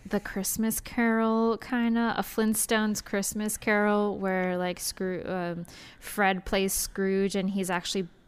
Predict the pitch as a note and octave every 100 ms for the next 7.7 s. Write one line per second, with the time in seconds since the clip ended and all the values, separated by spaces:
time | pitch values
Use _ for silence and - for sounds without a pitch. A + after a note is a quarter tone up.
0 | - E3+ F3 - A3 G#3 G3+ G3 G#3 -
1 | - G#3 G#3 G#3 G#3 G#3 G#3+ G#3 G3+ G#3
2 | G3+ G#3+ G#3 G#3 G#3 G3+ G3+ - - -
3 | - - - _ - G3+ F#3+ F3+ F3 F3
4 | - C4+ C4+ A3+ G#3 F#3 E3+ F3+ G3+ F3
5 | E3 E3 E3 E3+ E3+ E3 E3 D#3+ - -
6 | - F#3 F3+ E3+ F#3 F3+ - F3+ F3+ F3+
7 | F3+ F3+ F3+ E3+ E3+ F#3